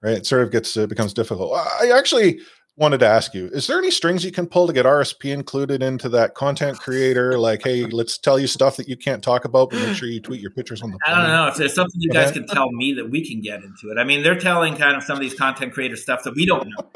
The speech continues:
Speaker 2: right? So, and, and me tell you, the teams get pissed off about that as well. Like, why are you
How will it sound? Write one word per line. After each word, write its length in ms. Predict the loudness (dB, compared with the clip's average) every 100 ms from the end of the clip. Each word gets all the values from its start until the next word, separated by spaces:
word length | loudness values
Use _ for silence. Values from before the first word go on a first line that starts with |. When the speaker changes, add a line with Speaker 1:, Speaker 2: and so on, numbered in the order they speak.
| -8
Speaker 2:
right? 240 | -4 -2 -2
So, 220 | -2 -2 -4 -10 _ _ -4
and, 140 | -4 -2
and 180 | -4 -2
me 100 | -2
tell 180 | 2 2
you, 80 |
the 80 | 2
teams 380 | 0 0 0 0
get 200 | -2 -2
pissed 220 | -4 -2
off 220 | 0 0
about 280 | 0 0 2
that 220 | 0 0
as 160 | 0 -2
well. 300 | 0 0 0
Like, 140 | -6 -2
why 260 | 0 2
are 140 | 2 0
you 200 | -4